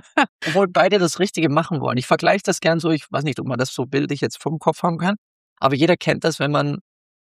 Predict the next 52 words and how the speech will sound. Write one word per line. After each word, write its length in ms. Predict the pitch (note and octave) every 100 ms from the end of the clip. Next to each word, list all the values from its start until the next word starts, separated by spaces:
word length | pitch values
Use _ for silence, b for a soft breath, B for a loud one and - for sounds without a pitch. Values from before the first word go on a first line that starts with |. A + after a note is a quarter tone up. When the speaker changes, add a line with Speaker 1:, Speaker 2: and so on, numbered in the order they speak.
| _ -
Speaker 2:
in 100 | C#3
der 80 | C3+
Schule 340 | - F#3+ G3
oder 180 | D3 C#3
im 280 | C3 - B2
Sport, 500 | - C#3 D#3+ G3 -
dass 140 | -
man 100 | C3+
zwei 220 | - C#3+
Menschen 320 | C#3 F3+ -
an 60 | E3
den 120 | D3
Beinen 300 | B2 C3 D3+
zusammenbindet 720 | - C3+ C#3+ D3 A#2+ A2+ C3+ -
Speaker 1:
Mhm. 400 | G3+ F#3+ G#3 C#4 - _ _ -
Speaker 2:
und 120 | D#3
dann 100 | D#3+
müssen 220 | F3+ A#3
sie 100 | G3
von 140 | F3+ D#3+
A 120 | D3
nach 120 | D#3+
B 160 | - C3+
laufen, 360 | B2 - - A3+
so 60 | A#3
Speaker 1:
Mhm. 40 | F#3
Speaker 2:
schnell 220 | B3 C4+
wie 60 |
möglich. 380 | F#3+ C#3+ - - - _ _ _ _ _ _ -
Und 140 | F#3
beide 280 | G3+ A#3+ A#3
wollen 200 | G3 F#3+
von 160 | F3 D#3+
A 100 | E3
nach 120 | D3+
B 140 | E3+ F#3
laufen 540 | - C3 - F#3+ A#3 _ _ _ -
und 160 | F3+
beide 240 | - A3 -
können 280 | A#3+ C4 G3+
es 80 |
eigentlich 300 | - B2 B2
voll 200 | - A#2+
gut 220 | C3 D3+ - _ _ _ -
und 160 | D3+
trotzdem 340 | - E3 - E3+
stehen 180 | D3+ D3
sie 60 |
sich 100 | D#3
gegenseitig 420 | - D3+ D3 C3+ -
im 160 | D3
Weg. 240 | C3+ C3